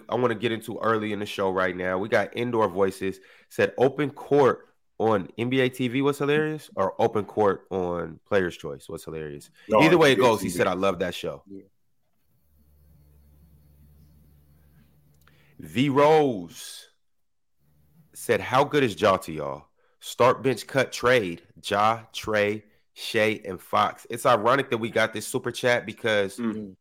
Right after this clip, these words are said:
Speaker 1: we're gonna be doing a versus with two of these guys later on in the show. I'm not gonna
Speaker 4: Oh,
Speaker 1: tell you
Speaker 4: okay.
Speaker 1: who. You guys can just kinda guess, but how y'all feeling about this? First off, how good is Ja to y'all?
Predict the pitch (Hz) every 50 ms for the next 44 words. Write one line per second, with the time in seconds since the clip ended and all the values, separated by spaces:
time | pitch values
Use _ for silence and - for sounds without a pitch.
0 | - - - 95 104 120 143 156 143 131 143 139 127 139 131 117 101 - - 120
1 | 131 127 - 107 92 87 95 92 - - 123 123 123 107 110 98 90 - 104 107
2 | 104 92 87 - 90 92 90 90 90 90 90 87 87 85 - - - 92 90 80
3 | - - _ _ _ _ - - 117 123 127 - 135 123 151 131 127 123 120 135
4 | 139 127 123 120 - - - - - 107 107 107 - - 98 104 104 - - 107
5 | 104 101 - 127 123 113 104 - - _ - 120 131 127 - - - - - _
6 | _ _ _ _ _ _ _ _ _ _ _ _ _ _ _ _ _ _ - -
7 | 123 123 117 113 - - 110 98 95 90 82 90 87 - - - - - 147 151
8 | - 143 120 - 123 120 107 120 113 98 85 78 90 85 80 73 71 71 64 64
9 | -